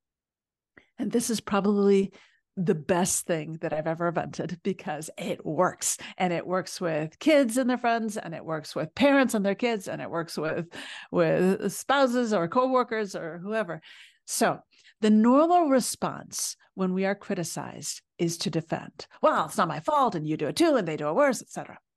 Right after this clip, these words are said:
That's human nature. The soft criticism is designed to get around that normal defensiveness.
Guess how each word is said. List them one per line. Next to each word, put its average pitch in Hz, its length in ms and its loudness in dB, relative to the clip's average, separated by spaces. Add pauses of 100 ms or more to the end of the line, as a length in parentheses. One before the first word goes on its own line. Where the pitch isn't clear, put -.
(480)
That's 247 240 -6
human 240 520 -4
nature. 156 440 -10 (540)
The 180 60 -4
soft 220 300 -4
criticism 185 600 -4
is 156 120 -4
designed 147 520 -6
to 165 80 -8
get 160 280 -6
around 156 800 0
that 160 300 -8
normal 185 580 2
defensiveness. - 880 -14